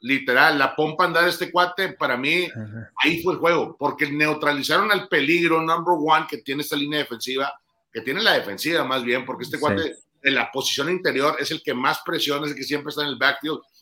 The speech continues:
Speaker 1: e, y, y no, no fue todo perfecto, ¿eh? Hubo veces que, que, que Donald,
Speaker 2: Sí.
Speaker 1: eh, o sea, penetró con ganas, pero la jugada ya estaba botada por otro lado. Cuando tenían que correr hacia él, ahí lo cansaron. Y luego cuando tenían que correr por el otro lado, pues tenía que, pues, eh, eh,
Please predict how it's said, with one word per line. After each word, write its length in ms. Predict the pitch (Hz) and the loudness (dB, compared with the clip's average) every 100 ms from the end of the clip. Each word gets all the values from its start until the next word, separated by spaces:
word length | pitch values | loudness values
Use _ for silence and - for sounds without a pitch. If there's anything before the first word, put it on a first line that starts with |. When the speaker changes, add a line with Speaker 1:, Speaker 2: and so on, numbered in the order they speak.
| _ | _
Speaker 1:
e, 140 | 127 160 | -4 -2
y, 460 | 143 160 131 139 | 0 -4 -4 -2
y 20 | 151 | 2
no, 240 | 208 190 | 2 2
no 140 | 180 196 | 2 6
fue 120 | 240 | 8
todo 220 | 254 254 | 8 8
perfecto, 460 | 208 165 214 - 202 | 6 4 2 4 4
¿eh? 120 | 226 - _ | 4 -4 _
Hubo 220 | 143 220 | 4 6
veces 240 | 240 - - | 6 2 0
que, 300 | 220 165 127 | 2 2 0
que, 500 | 135 123 113 92 92 | 0 2 0 -2 -6
que 100 | 127 | -8
Donald, 420 | 104 117 139 262 - | -2 2 4 2 0
Speaker 2:
Sí. 80 | 117 | -2
Speaker 1:
eh, 140 | 123 113 | 0 0
o 60 | |
sea, 200 | - 117 98 - | -2 -4 -6 -4
penetró 420 | 127 117 - 143 | -2 -2 -2 -4
con 160 | 202 190 | -4 4
ganas, 460 | 196 208 233 - _ _ | 4 6 2 -2 _ _
pero 200 | 175 180 | 6 6
la 80 | 147 | 4
jugada 280 | 165 190 | 6 8
ya 60 | 226 | 8
estaba 240 | 220 226 | 6 6
botada 280 | 220 214 220 | 6 6 4
por 100 | 220 | 4
otro 140 | 220 220 | 4 4
lado. 320 | 214 131 - _ _ | 4 4 -4 _ _
Cuando 220 | 156 156 156 | -2 0 0
tenían 260 | 160 196 | 2 2
que 60 | 220 | 2
correr 340 | 247 220 220 220 | 2 4 4 2
hacia 320 | 180 190 180 | 0 4 6
él, 240 | 185 240 - _ | 4 2 -6 _
ahí 180 | 139 156 | 0 2
lo 120 | 190 | 2
cansaron. 400 | 180 151 151 139 | 0 2 2 2
Y 40 | 135 | 2
luego 160 | 156 | 2
cuando 160 | 240 233 | 2 2
tenían 200 | 180 208 | 0 0
que 80 | 220 | 0
correr 260 | 220 214 | 2 2
por 120 | 214 202 | 2 0
el 60 | |
otro 180 | 196 208 | 0 2
lado, 300 | 196 202 220 - _ - | 4 4 2 -4 _ -4
pues 160 | 156 | -2
tenía 260 | 143 151 170 | 2 0 0
que, 120 | 202 | -4
pues, 300 | - 220 220 - - | 0 2 2 -2 -6
eh, 140 | 139 | -6
eh, 120 | 127 | -6